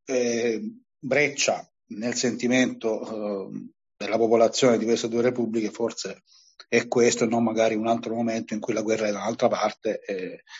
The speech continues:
e, e ne risentono meno. Purtroppo pragmaticamente bisogna, eh, sempre, è importante agire in termini di pace, ecco, magari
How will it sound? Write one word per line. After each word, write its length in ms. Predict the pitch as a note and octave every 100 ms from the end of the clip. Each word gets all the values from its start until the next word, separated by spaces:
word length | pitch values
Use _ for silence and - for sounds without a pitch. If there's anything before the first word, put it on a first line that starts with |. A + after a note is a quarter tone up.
| - - - - _ _
e, 420 | - G#2+ G2+ G#2+
e 100 | - C3
ne 120 | B2+
risentono 540 | B2 - B2 - A2+
meno. 400 | A2+ G#2+ G2 - _ F#2+ G2+
Purtroppo 460 | - - B2 A#2
pragmaticamente 960 | A2 A#2 A2 A2+ A#2 A#2+ A#2 A#2 - G#2+
bisogna, 440 | G#2+ A2+ G#2+ G#2
eh, 280 | F#2+ - A2+ - - - - -
sempre, 440 | C3+ B2 - G2
è 160 | - D#3
importante 540 | A#2+ B2 C3+ C3+ A#2
agire 420 | A2 C3 B2 A2 - - -
in 100 | D3+
termini 340 | D#3 E3+ D3+ C3+
di 120 | F3
pace, 420 | D3 C3 B2 C3
ecco, 220 | A#2 -
magari 400 | A2 B2 B2+ G#2+